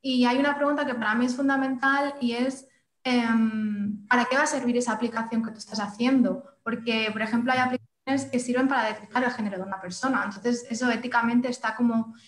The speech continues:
eh, muy criticado, ¿no? Entonces, eh, yo es como la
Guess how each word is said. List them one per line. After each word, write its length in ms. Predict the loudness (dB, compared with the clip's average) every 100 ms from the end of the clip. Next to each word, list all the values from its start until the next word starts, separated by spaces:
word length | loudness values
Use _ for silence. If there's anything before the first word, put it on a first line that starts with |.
| _
eh, 160 | -2 2
muy 240 | 4 4
criticado, 760 | 4 0 0 -2 2 2 2 -2
¿no? 160 | -2 2
Entonces, 500 | 2 2 0 -2 -8 -20 _
eh, 800 | 0 0 2 0 0 0 0 0 -4 -4 -4 -2 0
yo 140 | 2
es 460 | 2 2 0 0 -2
como 200 | 2 4
la 300 | 4 2 -2